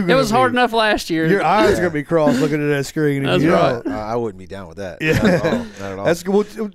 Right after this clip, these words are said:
Speaker 2: what, what did numbers look like last year?
Speaker 1: Uh, so we, I think we released over tw-, two thousand four hundred inches of fish and right over a hundred fish put back in the water, um, to go back and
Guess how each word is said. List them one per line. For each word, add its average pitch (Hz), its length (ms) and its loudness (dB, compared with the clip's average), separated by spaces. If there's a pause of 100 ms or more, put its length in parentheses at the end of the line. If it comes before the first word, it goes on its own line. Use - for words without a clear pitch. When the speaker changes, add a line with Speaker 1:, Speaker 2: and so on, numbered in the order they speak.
Speaker 2:
what, 269 240 0
what 262 180 0
did 233 100 -2
numbers 233 280 2
look 160 120 -2
like 143 220 0
last 131 240 -6
year? 110 260 -12 (460)
Speaker 1:
Uh, 175 340 2
so 202 220 -2
we, 262 540 -4 (160)
I 175 80 -8
think 240 240 -6
we 247 100 -4
released 196 640 -4 (180)
over 175 260 -4
tw-, - 140 -14 (360)
two 208 140 -8
thousand 202 680 -4
four 202 200 -2
hundred 196 280 -2
inches 190 420 -6
of - 100 -10
fish - 640 -6 (380)
and 143 80 -4
right 165 180 0
over 170 200 0
a 156 40 -2
hundred 170 260 -4
fish - 480 -8 (100)
put - 180 -6
back 143 220 -4
in 143 60 -6
the 139 60 -6
water, 131 460 -6 (140)
um, 131 500 -12
to 135 240 -12 (180)
go 139 100 -8
back 135 260 -4
and 135 180 -10